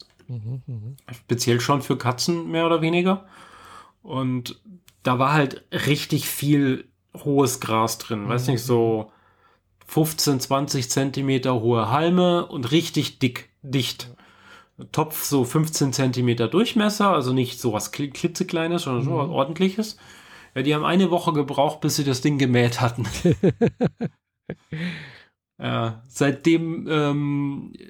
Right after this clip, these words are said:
Speaker 2: verstecke ich's quasi gerade auf dem Kühlschrank in der Küche, damit das Ding ein bisschen nachwachsen kann,
Speaker 1: <laughs>
Speaker 2: bevor sie's komplett töten.
Speaker 1: Ja.
Speaker 2: Ja.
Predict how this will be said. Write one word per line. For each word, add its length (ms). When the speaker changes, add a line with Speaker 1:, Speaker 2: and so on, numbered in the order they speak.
Speaker 2:
verstecke 520
ich's 400
quasi 420
gerade 600
auf 180
dem 140
Kühlschrank 540
in 100
der 120
Küche, 420
damit 320
das 160
Ding 160
ein 80
bisschen 340
nachwachsen 680
kann, 300
Speaker 1:
<laughs> 380
Speaker 2:
bevor 360
sie's 240
komplett 440
töten. 360
Speaker 1:
Ja. 300
Speaker 2:
Ja. 300